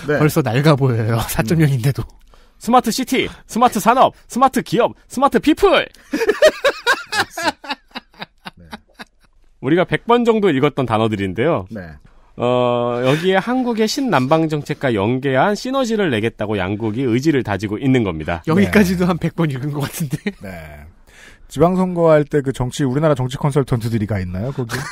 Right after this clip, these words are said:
Speaker 2: <laughs>
Speaker 1: 네.
Speaker 3: 구월 이 일에는 태국과 한국이 지소미아를 체결했어요.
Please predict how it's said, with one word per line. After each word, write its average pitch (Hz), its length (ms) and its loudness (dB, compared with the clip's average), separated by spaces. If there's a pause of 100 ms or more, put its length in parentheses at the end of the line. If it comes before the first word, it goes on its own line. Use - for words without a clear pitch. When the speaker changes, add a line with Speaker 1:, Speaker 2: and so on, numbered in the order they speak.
Speaker 2:
<laughs> 117 320 0
Speaker 1:
네. 104 340 -2 (1900)
Speaker 3:
구월 208 300 6
이 214 400 -2
일에는 202 560 -2
태국과 226 380 0
한국이 180 280 0
지소미아를 175 500 4
체결했어요. 123 680 0